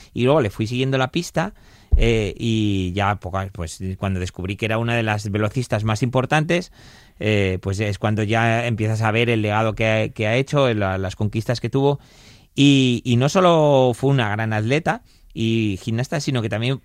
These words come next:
eh, pues, formó parte del equipo de balonmano. De, sobre todo formó parte del equipo del Nacional, que fue el que ganó el primer campeonato de, que hubo en Madrid. Pero es que al final, eh, tras la guerra,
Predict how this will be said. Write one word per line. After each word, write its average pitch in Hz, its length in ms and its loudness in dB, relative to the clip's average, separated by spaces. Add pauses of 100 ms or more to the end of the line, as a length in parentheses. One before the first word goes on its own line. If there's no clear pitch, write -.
(160)
eh, 98 460 -6
pues, 95 320 -12
formó 101 300 -4
parte 113 280 -2
del 113 120 -2
equipo 117 260 -4
de 120 60 0
balonmano. 127 520 -2 (440)
De, 107 240 -4
sobre 120 240 -2
todo 180 200 2
formó 170 280 2
parte 185 200 -2
del 185 140 0
equipo 175 240 -2
del 160 180 2
Nacional, 123 500 -2
que 110 280 -2
fue 139 140 2
el 143 60 -4
que 139 280 0
ganó 123 160 -2
el 143 80 -2
primer 123 240 -2
campeonato 120 400 -2
de, 101 380 -2 (120)
que - 100 -6
hubo 110 100 0
en 107 60 0
Madrid. 120 300 -2 (600)
Pero 123 180 2
es 180 140 0
que 175 100 -4
al 160 120 -2
final, 160 440 -2 (140)
eh, 107 540 -6 (720)
tras 95 180 -4
la 95 140 -2
guerra, 160 380 0